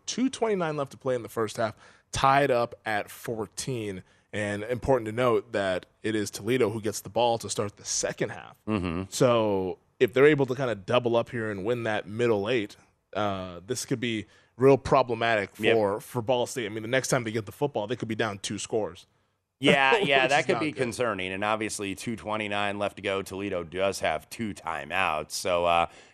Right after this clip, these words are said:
Speaker 2: you know, they, they got plenty of time here.
Speaker 1: Hopefully they can get a stop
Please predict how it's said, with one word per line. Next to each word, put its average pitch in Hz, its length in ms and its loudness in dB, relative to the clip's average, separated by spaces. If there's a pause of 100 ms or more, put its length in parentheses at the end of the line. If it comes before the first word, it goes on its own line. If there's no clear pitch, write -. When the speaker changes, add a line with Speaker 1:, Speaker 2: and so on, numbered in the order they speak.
Speaker 2:
you 123 60 -2
know, 120 140 2 (340)
they, 127 340 2
they 127 140 4
got 196 220 2
plenty 120 380 2
of 71 100 -8
time 87 380 -2
here. 60 320 -14 (1600)
Speaker 1:
Hopefully 247 300 4
they 240 100 2
can 208 80 -6
get 233 120 4
a 208 60 2
stop 202 520 2